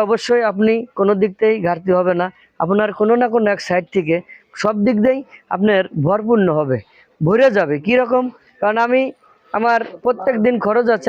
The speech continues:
আমার সর্বনিম্ন পাঁচশো টাকা, অনেকের আছে পাঁচ হাজার টাকা, অনেকের আছে পঞ্চাশ হাজার টাকা, অনেকের আছে পঞ্চাশ টাকা। যেরকম আমি যদি অন্য সাইড থেকে পঞ্চাশ টাকা ইনকাম করতে পারি, আমার কিন্তু ভিডিওতে কয় টাকা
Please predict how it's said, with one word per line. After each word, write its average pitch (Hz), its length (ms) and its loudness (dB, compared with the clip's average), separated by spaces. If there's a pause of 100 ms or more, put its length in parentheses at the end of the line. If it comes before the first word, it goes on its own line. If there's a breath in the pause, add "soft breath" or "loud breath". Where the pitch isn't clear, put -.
আমার 214 220 -4
সর্বনিম্ন 202 520 0 (120)
পাঁচশো 170 340 -4
টাকা, 151 200 -2 (420)
অনেকের 208 400 0
আছে 196 120 -2 (100)
পাঁচ 185 220 0
হাজার 180 260 0
টাকা, 170 240 -2
অনেকের 196 320 0
আছে 185 120 -4 (100)
পঞ্চাশ 185 280 0 (140)
হাজার 156 240 0
টাকা, 165 140 -2 (100)
অনেকের 240 320 0
আছে 214 140 0 (100)
পঞ্চাশ 175 320 -2 (100)
টাকা। 127 200 0 (880 loud breath)
যেরকম 247 400 2 (120)
আমি 254 140 0 (100)
যদি 254 160 2 (120)
অন্য 254 160 -2 (220)
সাইড 220 260 0
থেকে 254 160 0 (100)
পঞ্চাশ 233 380 0
টাকা 214 140 -2 (100)
ইনকাম 214 300 -2
করতে 196 280 -2
পারি, 180 140 0 (100)
আমার 220 200 -2
কিন্তু 226 180 -2 (100)
ভিডিওতে 220 380 2 (100)
কয় 214 200 0
টাকা 202 140 -2